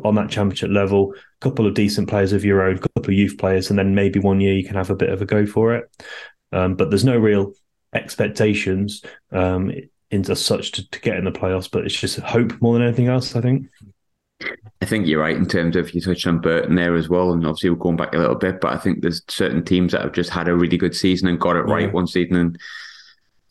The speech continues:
Speaker 2: I mean, it was different for us, obviously, 'cause we wanted out as soon as we got into it, but we understand that, and there's reasons for that. But I think when it comes to,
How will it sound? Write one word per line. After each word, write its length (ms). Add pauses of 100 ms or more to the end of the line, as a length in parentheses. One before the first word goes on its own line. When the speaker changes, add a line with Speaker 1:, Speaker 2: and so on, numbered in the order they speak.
(480)
Speaker 2:
I 60
mean, 140
it 80
was 120
different 320
for 140
us, 140
obviously, 500
'cause 200
we 120
wanted 260
out 260 (120)
as 100
soon 120
as 100
we 60
got 160
into 280
it, 180
but 160 (500)
we 180
understand 460
that, 240
and 220
there's 320
reasons 320
for 220
that. 240
But 100
I 80
think 240
when 100
it 80
comes 280
to, 260